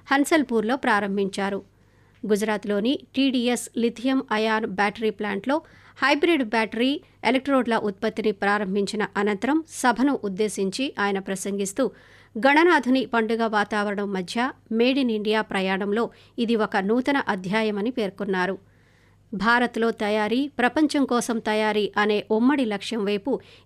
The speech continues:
ఇదొక ముఖ్యమైన ముందడుగు అని ఆయన వ్యాఖ్యానించారు. దేశంలో తయారయ్యే ఎలక్ట్రిక్ వాహనాలు ఈ రోజు నుంచి ప్రపంచవ్యాప్తంగా వంద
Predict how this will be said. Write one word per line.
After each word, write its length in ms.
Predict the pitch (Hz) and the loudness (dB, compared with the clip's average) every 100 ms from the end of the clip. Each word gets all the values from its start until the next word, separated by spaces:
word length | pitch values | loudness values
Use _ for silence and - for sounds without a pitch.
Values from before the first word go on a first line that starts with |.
| 240 | 0
ఇదొక 240 | 220 220 214 - 240 | 2 2 2 0 0
ముఖ్యమైన 480 | 247 - 294 240 220 247 226 | -2 0 2 4 2 0 0
ముందడుగు 420 | 226 247 254 220 214 | 2 4 2 0 -2
అని 140 | 220 277 214 | -2 -4 -4
ఆయన 160 | 208 208 202 | -4 -2 -2
వ్యాఖ్యానించారు. 800 | 196 196 202 196 185 196 190 190 - _ - - - _ _ 220 277 | -2 -2 -4 -4 -4 -2 -2 -4 -10 _ -20 -20 -20 _ _ 2 2
దేశంలో 380 | 302 311 269 262 262 | 4 2 2 0 0
తయారయ్యే 520 | 226 220 220 208 247 - 220 | 0 0 0 0 -2 0 0
ఎలక్ట్రిక్ 380 | 269 269 277 214 | 0 -2 -4 -2
వాహనాలు 460 | 214 196 208 208 240 - - | -4 -2 0 0 0 -4 -2
ఈ 40 | 240 | 0
రోజు 180 | 220 208 208 | 0 -2 -2
నుంచి 260 | 202 196 277 285 - - | -2 -2 -4 -6 -16 -2
ప్రపంచవ్యాప్తంగా 880 | 285 285 370 - 262 233 - 226 226 247 185 214 | 0 2 0 0 0 0 -2 0 2 0 0 0
వంద 180 | 233 | 2